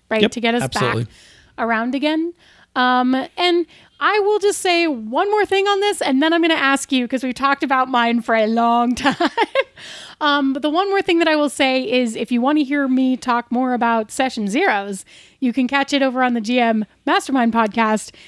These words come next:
Speaker 1: Um, just came out a couple of weeks ago. I sat down with, um, a couple of
Speaker 2: Sean P. Kelly and a few
Speaker 1: fantastic
Speaker 2: others, right?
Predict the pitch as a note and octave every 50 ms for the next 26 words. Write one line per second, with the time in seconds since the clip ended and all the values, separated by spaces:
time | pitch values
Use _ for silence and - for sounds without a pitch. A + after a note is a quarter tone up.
0 | - - _ - A3+ A3 G#3+ G#3+ G#3+ G#3+ G#3+ G#3 A3 - - C4 A#3 A#3 A3+ A3
1 | A3 - A#3 A3 A#3+ A3 G#3 G#3 G#3 F#3+ A3+ A3+ A3 - - A3+ F#3+ G#3+ G3+ G3+
2 | G3 - - G#3 G3+ - G3+ G3 G3+ G3+ G3 F#3 - - - - - - - -
3 | _ - G#3 F#3+ F3+ F3+ F3+ F3+ F3+ F3+ F#3 - A3+ - - A#3+ G#3 - A3 G#3
4 | G3 F#3+ F#3+ - G#3+ - A2+ G#2 G2+ G2 - A#2 A#2+ - A4+ A4+ A4+ A4+ - -
5 | - - - G4 G4+ G4+ G4 - G3 G3 F3 D#3+ D3 C3+ - - -